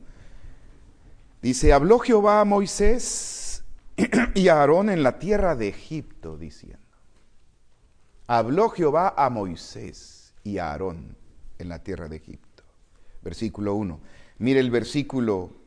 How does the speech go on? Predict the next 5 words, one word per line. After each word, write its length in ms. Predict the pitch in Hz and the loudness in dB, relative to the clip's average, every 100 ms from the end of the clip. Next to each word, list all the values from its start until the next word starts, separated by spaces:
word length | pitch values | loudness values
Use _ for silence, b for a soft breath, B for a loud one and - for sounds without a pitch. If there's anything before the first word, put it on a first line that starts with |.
| _ | _
veintiuno 800 | - 110 107 - 135 196 120 - - - _ _ _ - - - - _ _ _ - - | -4 -2 -2 -4 -2 -2 -4 -10 -18 -20 _ _ _ -20 -20 -20 -20 _ _ _ -20 -14
del 200 | 104 101 | -8 -4
mismo 280 | 98 120 107 | -2 -2 -2
capítulo 500 | 104 92 107 92 95 | -4 -4 -4 -4 -4
doce. 380 | 92 123 - - | -2 -4 -6 -16